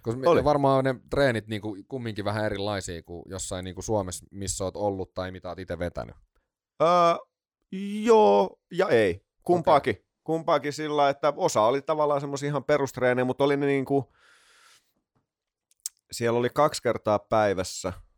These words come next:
Speaker 2: treenit,
Speaker 1: Joo.
Speaker 2: ka-, kahdet puolentoista tunnin treenit.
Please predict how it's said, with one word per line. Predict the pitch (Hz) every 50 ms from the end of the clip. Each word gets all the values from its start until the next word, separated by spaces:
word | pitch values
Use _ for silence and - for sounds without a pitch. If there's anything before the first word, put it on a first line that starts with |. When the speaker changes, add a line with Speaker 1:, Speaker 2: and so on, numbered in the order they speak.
| _ _ _ _ -
Speaker 2:
treenit, | 101 101 104 101 98 92 92 92 90 - - _ _ _ _ _ _ _
Speaker 1:
Joo. | - 98 117
Speaker 2:
ka-, | 113 -
kahdet | - 127 127 127 107 - _ _ _
puolentoista | 101 101 98 90 85 90 85 - -
tunnin | 92 85 85 78
treenit. | - 90 87 85 85 - - _